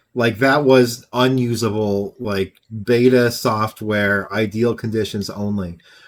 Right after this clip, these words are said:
So if this is something that you're after, I would probably even wait a generation for that feature.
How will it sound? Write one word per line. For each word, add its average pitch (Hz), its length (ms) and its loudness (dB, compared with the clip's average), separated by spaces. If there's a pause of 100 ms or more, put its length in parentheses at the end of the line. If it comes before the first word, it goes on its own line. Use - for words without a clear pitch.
(160)
So 98 560 -2
if 110 100 -6
this 123 220 -2
is 147 120 -2
something 131 440 -2
that 117 180 -2
you're 107 180 -2
after, 151 600 -6
I 110 140 0
would 120 220 0
probably 110 1080 -4
even 101 400 -4
wait 95 180 -2
a 95 60 0
generation 90 600 -6
for 85 100 -10
that 85 240 -10
feature. 82 320 -14